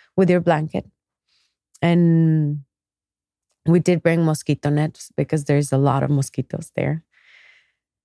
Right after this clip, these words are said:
And I, I was, I felt that year I was gonna die. I did feel that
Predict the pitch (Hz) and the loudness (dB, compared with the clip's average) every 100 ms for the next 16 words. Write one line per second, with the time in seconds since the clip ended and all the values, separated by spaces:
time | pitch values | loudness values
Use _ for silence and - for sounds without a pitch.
0 | _ _ _ _ - 185 185 185 185 185 | _ _ _ _ 0 2 2 2 2 2
1 | 180 175 165 - - 185 202 220 240 233 | 2 2 0 -4 -4 -2 0 2 2 2
2 | 226 - - _ _ _ _ - 190 196 | 0 -4 -12 _ _ _ _ -2 0 2
3 | 208 185 - 196 190 - 190 214 220 - | 0 -2 -4 -4 -2 0 0 0 0 2
4 | 208 196 185 180 185 170 185 185 185 220 | 2 2 0 0 -2 -4 -2 0 0 -2
5 | 262 - _ - 202 214 214 - 214 202 | -4 -6 _ -6 -4 0 -2 0 -2 0
6 | 202 | -4